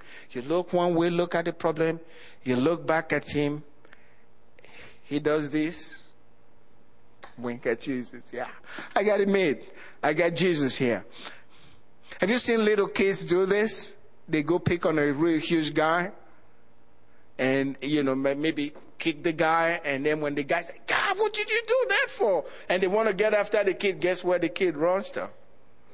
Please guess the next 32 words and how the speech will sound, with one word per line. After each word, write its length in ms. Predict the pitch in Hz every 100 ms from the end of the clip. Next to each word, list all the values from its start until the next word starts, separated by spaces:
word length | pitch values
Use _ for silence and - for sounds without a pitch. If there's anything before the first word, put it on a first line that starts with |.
| - -
To 100 | 139
his 180 | 139 135
daddy. 380 | 131 120 - - - - - - - - - - - -
And 200 | 117 135
he 80 |
says, 260 | 139 139 135
"Come, 380 | - 175 156 131 - - - - - -
my 80 | 127
daddy 360 | 151 143 143
is 120 | 139
gonna 220 | 139 135 135
whip 400 | 123 127 127 101
you." 180 | 95 - - - - - - -
And 100 | 143
sometimes 540 | 143 208 214 175 175 156
the 100 | 147
daddy 380 | 147 165 170 151
is 200 | 139 -
a 60 | 135
very 240 | 147 156
little 260 | 156 170 160
guy. 280 | 147 143 175 -
<laughs> 100 | -
Then 340 | 208 185 190 -
he's, 200 | 175 - - - - - - - - -
"Why 300 | 139 156 175
did 180 | 185
you 100 | 196
do 240 | 208 220 196
that?" 380 | 180 143 123 147
You 80 |
know. 160 | 135